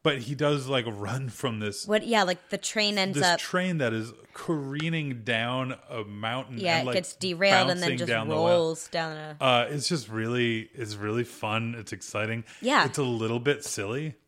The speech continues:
Speaker 1: but
Speaker 2: Yeah.
Speaker 1: in a, in, like, a good action movie way.
Speaker 2: And I feel like this is a period of time where DreamWorks was doing this better, where, like, they finally figured out how to, like, um,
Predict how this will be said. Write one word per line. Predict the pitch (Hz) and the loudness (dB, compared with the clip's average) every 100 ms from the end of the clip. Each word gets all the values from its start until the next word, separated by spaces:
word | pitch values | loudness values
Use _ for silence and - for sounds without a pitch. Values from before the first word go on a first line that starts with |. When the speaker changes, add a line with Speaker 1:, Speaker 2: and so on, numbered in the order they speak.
| - | 0
Speaker 1:
but | 120 | 6
Speaker 2:
Yeah. | 233 147 | 6 4
Speaker 1:
in | 151 120 | 0 0
a, | 113 101 | 0 -2
in, | 151 131 | -6 -4
like, | 127 | -2
a | 117 | -4
good | 95 107 110 | -6 -2 -2
action | 101 101 - - 123 | -2 -6 -6 -8 -4
movie | 127 123 131 | -4 -4 -2
way. | 135 135 139 _ _ | -2 -2 -6 _ _
Speaker 2:
And | 247 | -2
I | 262 | 0
feel | 262 294 | 4 4
like | 285 196 | 4 0
this | 247 | -2
is | 262 214 | -2 -4
a | |
period | 220 - 208 208 | -6 -4 -2 -2
of | 190 | -4
time | - 196 185 180 175 - _ _ _ _ - | -2 0 0 -2 -6 -12 _ _ _ _ -6
where | 180 175 | -2 -2
DreamWorks | - 220 220 208 - | 0 0 2 -2 -4
was | 185 | -8
doing | - 170 170 | -6 -6 -4
this | 160 - | -8 -2
better, | 180 165 151 151 - - _ - | 2 2 0 -4 -10 -20 _ -10
where, | 175 180 170 160 160 - - | 2 4 6 4 2 -4 -4
like, | 190 160 - - | 0 0 -2 -18
they | - 170 - - | -6 -6 -2 6
finally | 220 226 226 | 6 6 0
figured | 214 202 180 180 | -4 -4 0 4
out | 175 165 - _ | 6 4 2 _
how | - - 175 170 | -14 -2 2 2
to, | 170 160 156 _ _ _ _ - | 2 0 -4 _ _ _ _ -4
like, | 160 147 - | -2 -2 -4
um, | - 156 135 135 160 170 | -2 -2 -2 -4 -6 -10